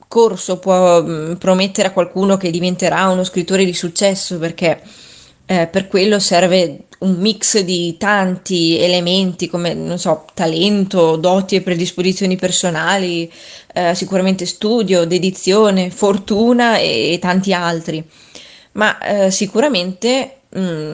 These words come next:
un buon corso può offrire l'insegnamento di tutte quelle regole e quegli elementi che compongono la scrittura creativa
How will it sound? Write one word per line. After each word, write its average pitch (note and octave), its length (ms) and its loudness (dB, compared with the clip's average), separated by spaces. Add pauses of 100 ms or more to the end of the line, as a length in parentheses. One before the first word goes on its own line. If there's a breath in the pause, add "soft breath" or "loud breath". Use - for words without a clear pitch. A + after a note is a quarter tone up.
un F#3 160 -2
buon A3 220 2
corso G#3 500 2
può F#3+ 160 4
offrire G#3 460 2
l'insegnamento G3+ 880 2
di F#3 160 -2
tutte D4+ 320 0
quelle G3 280 4
regole F#3 560 2
e G3 140 -4
quegli G#3+ 500 2
elementi G3 680 0 (220 loud breath)
che G3+ 120 0
compongono G3 640 2
la F#3 100 2
scrittura G3 420 0
creativa F3+ 640 -2